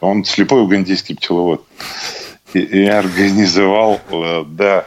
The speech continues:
обучение там тоже пчеловодов в Уганде. Плюс, плюс, когда мы с Аджоком встретились,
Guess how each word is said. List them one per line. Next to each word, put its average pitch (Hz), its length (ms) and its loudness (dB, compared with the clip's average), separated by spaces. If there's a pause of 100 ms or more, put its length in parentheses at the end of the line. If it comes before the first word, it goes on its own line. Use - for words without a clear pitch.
(140)
обучение 85 640 -6
там 73 280 -10 (160)
тоже 71 220 -6
пчеловодов 87 640 -2 (180)
в 85 180 -6
Уганде. 135 760 2 (240)
Плюс, 156 580 0
плюс, 120 340 0
когда 101 320 0
мы 107 120 -4
с 101 100 -6
Аджоком 95 380 -2
встретились, 107 880 -2